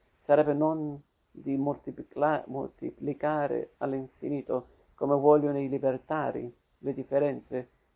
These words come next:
fino a rendere impossibile la comparazione tra individui unici nella loro singolarità, quanto piuttosto di azzerarle,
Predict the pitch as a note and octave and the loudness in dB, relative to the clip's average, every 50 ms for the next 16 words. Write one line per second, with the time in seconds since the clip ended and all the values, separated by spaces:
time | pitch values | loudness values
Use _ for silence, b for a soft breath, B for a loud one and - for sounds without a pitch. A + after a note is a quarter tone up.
0 | _ _ _ - - D#3+ D#3+ D#3+ D3+ C#3+ - - - B2+ C3 B2+ - - - - | _ _ _ -6 -4 -2 0 2 2 2 2 0 -2 -2 -2 -4 -4 -6 -4 -2
1 | C#3 C3 C#3 D3+ D#3+ D3+ D3 D3 C#3 C3+ C3+ C3 B2+ - C3 B2+ - - D#3 C#3 | -2 0 0 0 -2 -2 -2 -2 -2 -2 -2 -4 -6 -10 -12 -12 -10 -10 -8 -4
2 | C#3+ C#3 C#3 C3+ C3+ C3+ C3+ C3 - - - - C#3+ C#3+ C#3+ C#3+ C#3+ C#3 C#3 C#3 | -2 2 2 2 4 2 0 0 -2 -6 -8 -6 -6 -6 -4 -2 0 2 2 2
3 | C3+ - - - D3+ D3+ D3 C#3 C#3 C3+ - - B2+ B2+ A#2+ C3 B2+ A#2+ C3 B2+ | 0 -4 -10 -6 -2 -2 -2 -2 -2 -6 -4 -4 -4 -4 -4 -6 -8 -10 -8 -6
4 | D3 D3 C3+ B2+ A#2+ A#2+ B2 - - _ _ _ _ _ _ _ _ _ _ _ | -6 -8 -6 -6 -6 -6 -6 -8 -10 _ _ _ _ _ _ _ _ _ _ _
5 | _ _ _ _ _ _ - D3 D#3 D#3 C#3+ C3+ B2+ - - - C3 C3 B2+ C3 | _ _ _ _ _ _ -6 -4 -2 -2 -2 -4 -6 -8 -10 -8 -8 -8 -8 -10
6 | - _ _ _ _ _ - C#3 D3 C#3+ C#3+ C#3 C#3 C3+ C#3+ D3 C#3+ C#3 B2+ - | -14 _ _ _ _ _ -6 -2 0 0 2 4 4 4 6 4 4 2 0 -4
7 | - C3+ C3+ C3 C3 C3 C3 B2+ B2+ - C#3 C3+ B2+ - - - C#3+ C#3+ D3 D3+ | -8 -8 -4 -2 0 0 0 -2 -2 -4 -6 -6 -6 -6 -6 -2 -2 -2 -2 -2
8 | - - C#3 - - D3 D3 C#3+ - - C#3 C3+ C3 - - C3+ C#3 C3+ C3 - | -6 -8 -10 -6 -4 -4 -4 -4 -6 -4 -4 -4 -4 -6 -10 -12 -12 -12 -12 -16
9 | - _ _ _ _ _ _ _ _ _ _ _ - C3+ C#3 - - - C3+ D3 | -20 _ _ _ _ _ _ _ _ _ _ _ -6 -6 -6 -6 -2 2 4 4
10 | D3 D3 C#3+ B2+ A#2+ A#2 A#2 A#2+ A#2+ A#2 A#2 | 6 6 4 4 2 0 -4 -8 -8 -10 -12